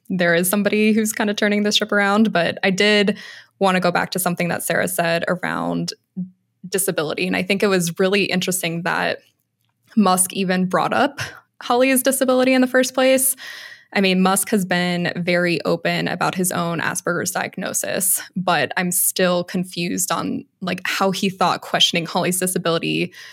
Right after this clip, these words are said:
was even, like, related to the question of, "Do I work at Twitter?"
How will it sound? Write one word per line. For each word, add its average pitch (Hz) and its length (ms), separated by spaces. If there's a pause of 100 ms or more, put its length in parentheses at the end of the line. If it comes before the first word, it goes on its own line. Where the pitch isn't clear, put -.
(320)
was 190 180
even, 180 360
like, 165 180
related 170 440
to 196 100
the 175 160
question - 380
of, 180 260
"Do 170 180
I - 120
work - 260
at - 120
Twitter?" - 480